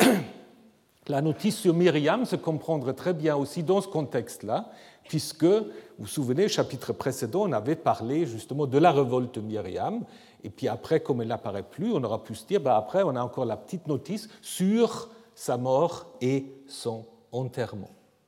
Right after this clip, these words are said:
Alors on peut se poser la question si ce premier verset, si on ne l'a pas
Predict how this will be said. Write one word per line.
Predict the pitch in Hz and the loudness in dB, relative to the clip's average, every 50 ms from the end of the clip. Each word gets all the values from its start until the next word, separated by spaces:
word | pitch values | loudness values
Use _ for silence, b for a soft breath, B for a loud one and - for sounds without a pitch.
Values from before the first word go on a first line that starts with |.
| b b b b b b b b b | b b b b b b b b b
Alors | 143 190 220 | 6 6 6
on | 208 | 6
peut | - 240 254 | 4 2 0
se | - | 0
poser | - - 262 196 233 | 0 0 2 2 4
la | 214 196 190 | 4 4 4
question | - 214 196 - - - 226 277 302 - B B B B | 4 0 0 0 -2 -4 -4 -4 -4 -6 B B B B
si | - - - 262 254 | -12 -6 -4 -2 -2
ce | - - | -2 -4
premier | 190 - - 233 214 202 190 | -4 4 4 4 6 6 6
verset, | 185 202 196 - - 285 254 | 4 4 0 0 -4 -6 -6
si | - - 202 | -2 0 2
on | |
ne | 180 160 | 4 4
l'a | 160 160 | 4 4
pas | - 233 254 247 | 4 2 2 2